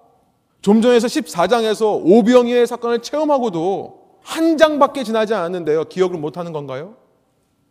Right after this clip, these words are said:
예수님께서 빵 다섯 개와 물고기 두 마리로 남자만 오천 명을 먹이신 사건을 경험하고도, 아니, 지금 이들은요,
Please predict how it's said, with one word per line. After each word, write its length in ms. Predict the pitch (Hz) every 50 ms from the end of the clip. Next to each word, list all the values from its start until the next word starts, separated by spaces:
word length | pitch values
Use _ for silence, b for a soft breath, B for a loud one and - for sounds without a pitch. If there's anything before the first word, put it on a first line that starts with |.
| _ _ _ _
예수님께서 600 | - 196 220 220 247 240 214 233 202 233 220 233
빵 240 | - 254 262 262 247
다섯 220 | 240 226 240 233
개와 180 | 240 233 226 220
물고기 320 | 180 208 208 240 240 214
두 100 | 196 196
마리로 320 | 208 220 220 226 220 226 202
남자만 420 | 165 165 202 220 233 240 233 220
오천 320 | 170 214 262 - - 262 262
명을 200 | 262 262 262 226
먹이신 320 | 202 208 226 220 214 233
사건을 280 | 240 233 - 240 233 214
경험하고도, 580 | - 185 196 254 247 233 220 202 220 165 156
아니, 200 | 143 165 208 233
지금 320 | 190 - 196 196 247 214 151
이들은요, 800 | 143 165 170 233 220 233 214 175 160 180 233 226 127 90 B